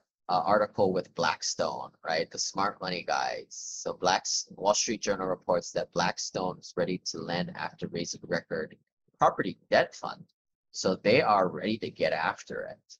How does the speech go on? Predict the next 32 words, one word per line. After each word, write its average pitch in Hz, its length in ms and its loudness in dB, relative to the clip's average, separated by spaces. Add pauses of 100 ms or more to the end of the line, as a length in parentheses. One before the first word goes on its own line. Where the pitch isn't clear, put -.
which 104 160 -10
shows 117 920 0 (320)
the 113 100 0
smart 127 420 2
money 127 300 0
is 95 140 -4
acquiring. 101 720 -2
I 78 60 -16
mean, 80 160 -18
Blackstone, 98 800 -4 (380)
they 90 100 -6
just - 300 -10
bought 87 400 2 (720)
that 80 200 -4 (420)
half 95 160 0
a - 80 -4 (120)
billion 92 380 2
dollars 90 460 2
of - 100 -12
Omaha 87 360 -8 (140)
Parks. 90 460 -4
Now 87 140 0
they're 92 160 0
loading 90 400 0
up 117 240 0
to - 80 -14
be 92 180 -2
go-, 90 240 -4 (120)
going 90 240 -2
after 87 600 -2 (340)
more 90 220 0
properties. - 880 -2